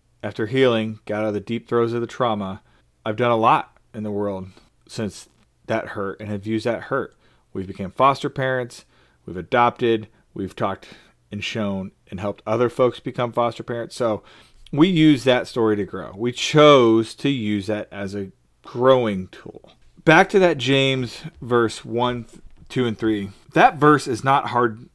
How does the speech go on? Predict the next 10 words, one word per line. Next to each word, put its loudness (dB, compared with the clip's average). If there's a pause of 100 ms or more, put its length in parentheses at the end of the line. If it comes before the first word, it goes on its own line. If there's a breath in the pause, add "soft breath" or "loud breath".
(280)
or -4
I'm -2
sorry, -6
that 2
verse 2
is -10
not -4
easy -4
to -12
stomach, -10